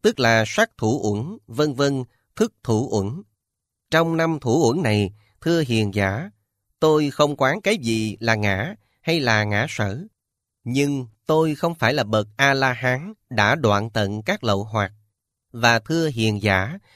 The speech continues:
trong năm thủ uẩn này, dầu cho tôi chứng được, tôi là, tuy vậy, tôi cũng không quán, cái này là tôi. Hãy đến đây, hiền giả Dasaka, hãy đi đến tỷ kheo Khemaka.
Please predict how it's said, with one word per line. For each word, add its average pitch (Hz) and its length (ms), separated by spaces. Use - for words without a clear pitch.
trong 160 220
năm 151 220
thủ 127 280
uẩn 139 160
này, 107 300
dầu 117 320
cho 143 200
tôi 135 400
chứng 185 200
được, 104 300
tôi 156 260
là, 101 400
tuy 160 180
vậy, 101 360
tôi 151 320
cũng 110 260
không 131 280
quán, 127 400
cái 185 140
này 107 320
là 98 340
tôi. 123 320
Hãy 107 300
đến 139 240
đây, 131 320
hiền 123 300
giả 110 300
Dasaka, 131 800
hãy 117 280
đi 147 180
đến 135 340
tỷ 117 200
kheo 131 340
Khemaka. 120 840